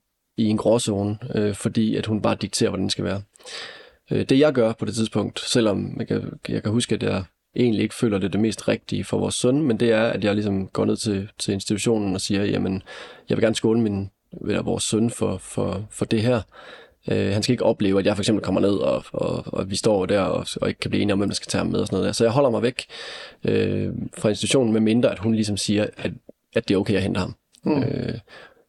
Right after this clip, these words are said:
Speaker 1: og så må det ligesom være sådan for at skåne ham. Og det gør jeg så, og de siger heldigvis, at det er de glade for, jeg siger, og, og så bliver det sådan. Så i den periode, der ser jeg ham,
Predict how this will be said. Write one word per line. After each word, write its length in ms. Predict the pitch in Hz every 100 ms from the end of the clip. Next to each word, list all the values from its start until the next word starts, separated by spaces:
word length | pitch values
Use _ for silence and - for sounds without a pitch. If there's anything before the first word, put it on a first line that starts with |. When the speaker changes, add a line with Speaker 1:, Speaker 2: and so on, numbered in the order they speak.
| -
Speaker 1:
og 100 | 120
så 80 |
må 100 | 113
det 100 | 104
ligesom 320 | 104 104 98 98
være 180 | 104
sådan 240 | 101 98 92
for 180 | - 107
at 60 | 98
skåne 260 | - 98
ham. 200 | 92 90 98 _ _ -
Og 80 | 120
det 80 | -
gør 120 | 113
jeg 100 | 120
så, 160 | 107 104 -
og 180 | 104 110
de 360 | 107 101 101 110
siger 200 | - 110
heldigvis, 280 | 107 104
at 100 | 104
det 60 | 104
er 20 |
de 60 | 98
glade 220 | 98 104
for, 80 | 104
jeg 120 | 98
siger, 260 | - 131 151
og, 360 | 156 110 104
og 120 | - 104
så 140 | - 113
bliver 160 | 104
det 60 | 95
sådan. 180 | 95 95
Så 100 | -
i 20 | 131
den 120 | 151
periode, 200 | 127 139
der 60 |
ser 160 | 139 151
jeg 100 | 117
ham, 180 | 107